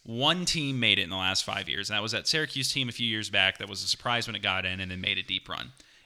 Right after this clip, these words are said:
A S U right now in the net, which is effectively replacing R P I on the team sheets this year, A S U right now in the net is sixty-seven. If it loses to U C L A or Stanford, either of them, they're both outside the top hundred in net. It's a quad three game.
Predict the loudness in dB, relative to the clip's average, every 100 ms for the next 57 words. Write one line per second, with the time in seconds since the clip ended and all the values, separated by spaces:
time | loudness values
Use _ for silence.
0 | _ 6 8 8 4 4 2 2 0 0
1 | 0 6 6 6 0 -4 -2 -2 2 2
2 | 0 -6 _ _ -2 2 2 2 -6 -6
3 | -6 -4 -2 0 0 -4 -2 -2 -2 -4
4 | -8 -10 -8 -6 -6 -6 -6 -2 -2 -4
5 | -8 -16 -20 _ _ 2 6 6 8 6
6 | 4 2 2 0 0 2 2 2 -2 -2
7 | -2 -2 -8 _ _ _ _ _ _ -2
8 | 4 4 4 -2 0 0 0 0 0 0
9 | 2 4 4 4 2 2 2 2 2 -2
10 | -8 -10 _ _ _ 2 2 0 -2 -4
11 | -2 -2 0 0 0 -2 -2 -4 -4 -4
12 | -6 -6 -4 -4 -6 -10 -12 -6 -4 -4
13 | -10 -12 -12 -12